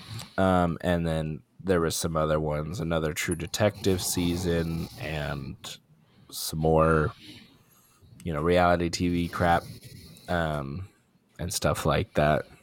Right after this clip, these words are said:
Uh, but we'll get into our trailers later. Um, but yeah. Um, so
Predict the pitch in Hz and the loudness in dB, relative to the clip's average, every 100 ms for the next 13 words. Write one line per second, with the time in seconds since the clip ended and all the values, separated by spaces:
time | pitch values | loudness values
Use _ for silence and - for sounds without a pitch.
0 | _ _ _ _ - _ 85 80 82 92 | _ _ _ _ -20 _ -2 0 0 0
1 | 76 104 104 101 95 90 87 78 78 - | 2 2 4 2 2 0 -2 -2 -4 -4
2 | 78 78 76 - 82 80 85 92 - _ | -4 -4 -6 -4 -4 -4 -4 -6 -8 _
3 | - _ - - - - - 98 95 90 | -20 _ -20 -20 -20 -20 0 4 6 6
4 | 82 67 101 - _ _ _ _ _ _ | 4 -2 -8 -14 _ _ _ _ _ _
5 | _ _ _ _ _ _ _ _ _ - | _ _ _ _ _ _ _ _ _ -10
6 | 98 90 55 67 78 65 71 - _ - | 2 2 4 2 2 0 -2 -6 _ -8
7 | - 110 113 110 110 107 104 107 _ _ | 0 4 6 6 4 2 0 -6 _ _
8 | _ _ _ _ _ - _ _ _ _ | _ _ _ _ _ -20 _ _ _ _
9 | _ _ _ _ - - - - - _ | _ _ _ _ -20 -20 -20 -20 -20 _
10 | - 120 107 101 101 | -2 4 8 10 8